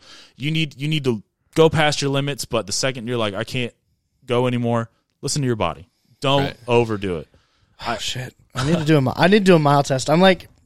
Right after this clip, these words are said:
Speaker 3: you're just telling me how these kids are doing a mile run every day, and I'm like, "God, I don't think I can run a mile."
Speaker 2: Well, and, and I tell you what, man, I, uh,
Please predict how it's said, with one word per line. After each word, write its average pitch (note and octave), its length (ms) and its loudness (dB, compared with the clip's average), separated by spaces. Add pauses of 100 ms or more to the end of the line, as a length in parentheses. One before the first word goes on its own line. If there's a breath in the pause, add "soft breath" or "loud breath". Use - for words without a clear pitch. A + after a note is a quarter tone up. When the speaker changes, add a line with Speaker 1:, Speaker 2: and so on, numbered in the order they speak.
(160)
Speaker 3:
you're C#3+ 340 -4
just E3 200 -2
telling D3 240 0
me C#3 100 0
how C3 140 0
these B2+ 160 -6
kids B2+ 220 -8
are B2+ 40 -8
doing B2+ 160 -6
a A#2+ 40 -6
mile A2+ 300 -8
run A2 220 -8
every A2 220 -10
day, A2 100 -10
and G#2+ 100 -10
I'm A2+ 80 -10
like, A2+ 200 -12
"God, A#2 200 -16
I A2+ 120 -16
don't A2+ 120 -14
think A2 160 -14
I A2 80 -14
can A2 160 -16
run G2+ 120 -16
a G2+ 40 -16
mile." G2+ 460 -18 (480)
Speaker 2:
Well, D3 180 2
and, D3+ 180 -2 (100)
and B2 120 0
I E3 100 2
tell G3+ 220 0
you B2 120 0
what, C3+ 200 0
man, G#2+ 360 -4
I, A2 240 -2
uh, F#2+ 280 -4